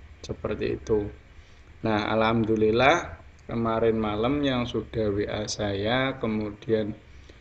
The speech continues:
sudah saya balas tentang beberapa cara tersebut. Alhamdulillah laptopnya bisa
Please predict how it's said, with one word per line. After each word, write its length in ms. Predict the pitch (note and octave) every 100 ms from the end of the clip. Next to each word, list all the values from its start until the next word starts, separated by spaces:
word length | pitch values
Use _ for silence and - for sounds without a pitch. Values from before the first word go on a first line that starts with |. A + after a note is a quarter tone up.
| -
sudah 400 | - A2+ G#2+ A2
saya 800 | G#2+ A2 G#2+ G#2+ G#2+ G#2+ G#2+ G#2+ - - - - - - - - - - - - - -
balas 560 | A#2 G#2 A2 B2+ C#3 C#3
tentang 320 | A#2+ A2+ A2+ A2+
beberapa 640 | A#2 - G#2+ G#2 - G#2
cara 320 | - G#2+ G#2+
tersebut. 800 | - G#2+ - G2+ - B2 D3 D3 - - - - - -
Alhamdulillah 1120 | A2+ G#2+ G#2 G#2 G2+ G2 G#2 A#2 C3+ - - - - - - - -
laptopnya 720 | D3 G#2+ - A2 - A#2+ C3 B2+
bisa 320 | A#2 -